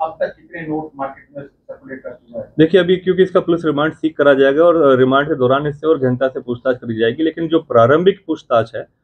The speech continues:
Speaker 2: उसमें ये पता चला है कि कहीं नू मेवात के area के अंदर इनको print करा जा रहा है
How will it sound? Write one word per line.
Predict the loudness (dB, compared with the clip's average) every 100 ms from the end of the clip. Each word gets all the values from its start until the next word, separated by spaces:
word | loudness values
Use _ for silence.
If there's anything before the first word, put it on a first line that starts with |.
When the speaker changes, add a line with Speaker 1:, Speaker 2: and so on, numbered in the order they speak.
| _ -6
Speaker 2:
उसमें | -2 2
ये | 4
पता | 4 4 2
चला | 2 4 4
है | 4
कि | 0 -2
कहीं | -2 -4 -4 -8 _ -4
नू | -2 2
मेवात | 2 4 4 2
के | 0 2
area | 4 2
के | 2
अंदर | -2 0 0 0 -4 -4
इनको | -4 -2 -2
print | 0 -2 -2
करा | 0 0
जा | 2 2
रहा | 2
है | 0 -2